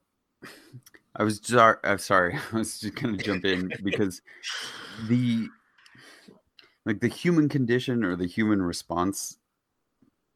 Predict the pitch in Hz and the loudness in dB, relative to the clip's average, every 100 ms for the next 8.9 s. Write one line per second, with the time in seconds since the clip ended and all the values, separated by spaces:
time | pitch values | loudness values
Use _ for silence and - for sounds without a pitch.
0 | 95 - - 95 95 104 117 _ _ _ | -16 -6 0 2 2 -2 -4 _ _ _
1 | _ _ _ _ - 107 104 95 95 - | _ _ _ _ 0 4 4 2 -4 -8
2 | - _ _ _ _ _ _ _ _ _ | -14 _ _ _ _ _ _ _ _ _
3 | _ _ - - - - 131 135 - - | _ _ -20 -20 -14 -4 -2 -2 -4 -2
4 | 135 120 92 90 85 69 - - - 101 | 0 0 -2 -2 -2 -6 -12 -20 -10 -2
5 | 92 90 87 57 69 87 87 87 82 - | 0 2 0 0 -2 0 0 -2 -6 -18
6 | - _ _ _ _ _ - 90 82 98 | -20 _ _ _ _ _ -6 -4 0 -2
7 | 92 101 87 90 82 82 82 80 82 - | 0 -2 0 0 -2 -8 -8 -8 -10 -2
8 | 98 95 98 80 - 87 85 85 | 0 2 0 -4 -2 -2 -4 -8